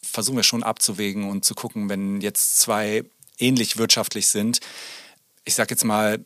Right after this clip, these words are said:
salopp, wer hat es mehr verdient? Ja, also, ähm, ist immer ein bisschen blöd, das zu sagen, weil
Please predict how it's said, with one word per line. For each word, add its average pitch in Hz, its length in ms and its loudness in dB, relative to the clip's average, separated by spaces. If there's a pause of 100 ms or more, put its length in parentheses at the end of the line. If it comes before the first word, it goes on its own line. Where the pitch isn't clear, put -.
salopp, 107 480 0
wer 104 160 -2
hat 120 120 0
es 113 140 4
mehr 110 160 4
verdient? 113 640 2 (180)
Ja, 110 240 2
also, 101 340 0
ähm, 107 400 -2 (280)
ist - 260 4 (180)
immer 123 160 6
ein 117 60 4
bisschen 113 200 4
blöd, 113 260 4
das 107 140 4
zu - 80 2
sagen, 110 420 2
weil 101 200 0